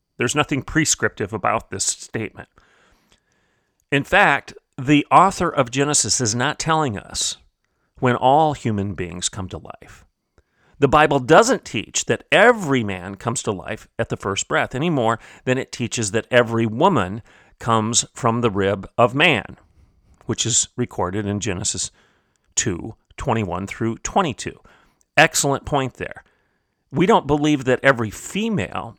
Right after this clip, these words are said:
is derived from the rib of a male, do we? No. Not every little girl that has come into existence since Eve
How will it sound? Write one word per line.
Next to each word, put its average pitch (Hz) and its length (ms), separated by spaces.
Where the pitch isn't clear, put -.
is 123 200
derived 131 600
from 113 540
the 117 160
rib 113 580
of 117 140
a 110 40
male, 117 400
do 127 220
we? 202 240
No. 214 560
Not 190 240
every 170 340
little 147 300
girl 117 600
that 120 140
has 123 280
come 165 200
into 135 280
existence 113 960
since - 640
Eve 147 540